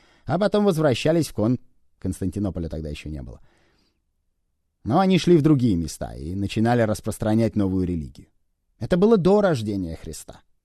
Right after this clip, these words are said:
А потом появилась эта легенда о Христе. И люди по-настоящему начали распространять эту религию. Опять же, этим занимались не иудеи. Этим занимались те, кто к ним приходил.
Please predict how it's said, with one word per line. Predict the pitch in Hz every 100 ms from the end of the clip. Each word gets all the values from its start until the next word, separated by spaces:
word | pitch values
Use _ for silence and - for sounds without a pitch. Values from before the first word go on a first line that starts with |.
| _ _ _ _ _ _ _ _ - - - _
А | - 185
потом | 135 131 165
появилась | 151 85 107 143 104
эта | 113
легенда | 95 78 90 95
о | 90
Христе. | - 78 - - - _ _ _
И | 98 123
люди | 98 117
по-настоящему | 117 117 113 - 80 82 135 180 - 117 82
начали | 80 117 127 113
распространять | 107 - 104 - 90 76 117 131 87
эту | 78
религию. | 78 92 92 65 - _ _ _ _ _ _ _
Опять | - 107 165 98
же, |
этим | 98 98
занимались | 95 104 107 117 104
не | 110 123 117
иудеи. | 95 90 90 76 - _ _ _ _ _ _ -
Этим | 104 123
занимались | 117 117 120 107 -
те, | 180
кто | 196 104
к | -
ним | 110
приходил. | - 92 90 87 170 202